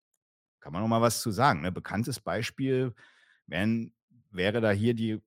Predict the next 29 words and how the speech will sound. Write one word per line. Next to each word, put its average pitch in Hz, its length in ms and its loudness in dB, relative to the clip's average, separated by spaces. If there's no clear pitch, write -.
rechtsradikale 101 760 0
Band 90 520 -2
Lanza, 120 560 0
vielleicht - 340 -16
kennt 98 180 -4
sie 98 100 -2
noch 92 220 -2
jemand 90 320 -6
von 87 120 -4
früher, 95 460 -2
die 113 100 0
als - 200 0
kriminelle 139 480 4
Vereinigung 110 480 0
verfolgt 107 500 0
und 120 120 -2
verurteilt 101 600 -2
wurde. 67 340 -10
Die 73 100 -8
Tonträger, 110 720 2
Träger 98 360 0
wurden 95 220 2
indiziert 131 680 0
beziehungsweise 90 500 -4
beschlagnahmt 104 720 0
und 104 140 -6
die 92 100 -4
Verbreitung 76 520 -2
verboten. 67 580 -10